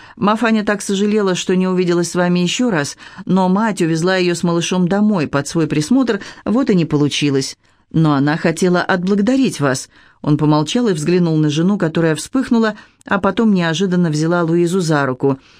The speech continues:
"Я и вправду благодарна вам. Вы были так добры ко мне, а врач сказал, что вы спасли Оуэну жизнь. Он мне после рассказывал, насколько плох был малыш. Никакими словами я не смогу выразить,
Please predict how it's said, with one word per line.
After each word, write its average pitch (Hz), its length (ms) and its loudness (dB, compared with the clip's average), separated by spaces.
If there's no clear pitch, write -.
"Я 180 180 2
и 180 60 2
вправду 196 360 0
благодарна 185 680 0
вам. 131 280 0
Вы 170 140 0
были 185 200 2
так 180 240 0
добры 180 380 0
ко 156 160 0
мне, 139 300 0
а 147 180 0
врач 175 540 -2
сказал, 185 520 -2
что 165 260 -2
вы 185 260 0
спасли 156 580 0
Оуэну 196 520 2
жизнь. 139 480 0
Он 165 220 2
мне 165 120 2
после 185 380 -2
рассказывал, 147 760 0
насколько 160 400 0
плох 165 320 0
был 151 200 2
малыш. 151 520 -2
Никакими 156 420 2
словами 165 460 0
я 160 160 -2
не 160 140 0
смогу 160 340 -2
выразить, 170 520 0